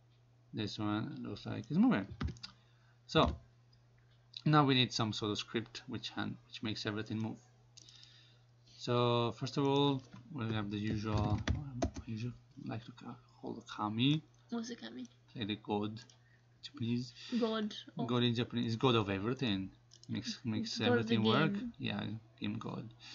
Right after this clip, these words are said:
Speaker 1: like game manager or something. And so this is going to be, um, so Kami will, will not necessarily have, like, anything to do with,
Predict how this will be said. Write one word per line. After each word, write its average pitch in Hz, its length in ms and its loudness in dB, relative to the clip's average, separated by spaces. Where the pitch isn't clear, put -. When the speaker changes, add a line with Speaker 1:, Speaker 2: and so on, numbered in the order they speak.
Speaker 1:
like 104 160 -4
game 104 220 2
manager 104 420 -4
or 107 80 -8
something. 123 360 -4
And 143 140 4
so 139 120 6
this 151 160 8
is 143 60 4
going 143 180 4
to 135 80 4
be, 127 380 6
um, 113 1080 2
so 127 360 2
Kami 185 400 12
will, 147 460 6
will 123 160 4
not 120 300 6
necessarily 107 460 0
have, 101 300 -2
like, 107 300 -4
anything 104 320 -2
to - 100 -18
do - 140 -6
with, - 260 -4